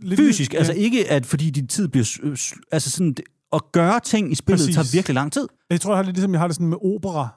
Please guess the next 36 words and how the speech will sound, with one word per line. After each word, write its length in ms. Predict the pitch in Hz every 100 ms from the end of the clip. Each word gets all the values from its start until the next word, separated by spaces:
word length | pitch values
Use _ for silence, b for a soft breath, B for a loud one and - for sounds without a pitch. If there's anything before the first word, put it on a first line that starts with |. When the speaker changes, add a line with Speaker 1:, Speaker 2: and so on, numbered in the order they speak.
| _ -
Speaker 1:
Altså 160 | 160
sådan 160 | 147 156
det 120 | 143
der 60 | 160
med, 120 | 156
jeg 120 | 151
kan 60 | 160
jo 60 | 151
Speaker 2:
Ja. 60 |
Speaker 1:
godt 100 | 156
forstå, 400 | 185 - 226 202
hvorfor 260 | 170 170 208
opera 440 | 180 185 190 170 160
er 100 | 156
en 80 | 147
flot 360 | - 165 185
kunstart, 580 | - 185 185 - 165 156
Speaker 2:
Ja. 60 | 151
Speaker 1:
og 60 |
jeg 80 | 165
kan 60 | 151
godt 180 | 190 -
se 220 | - 226
det 80 | 190
udefra. 420 | 180 - 160 165
Wow, 380 | 156 190 185 160
det 200 | 185 180
er 40 |
vildt 400 | 151 151 208 -
det 100 | 185
her, 180 | 165 165 b b b
det 140 | 180 170
de 60 |
kan 240 | - 190 180
og 60 |
præstere. 380 | 165 160 196 185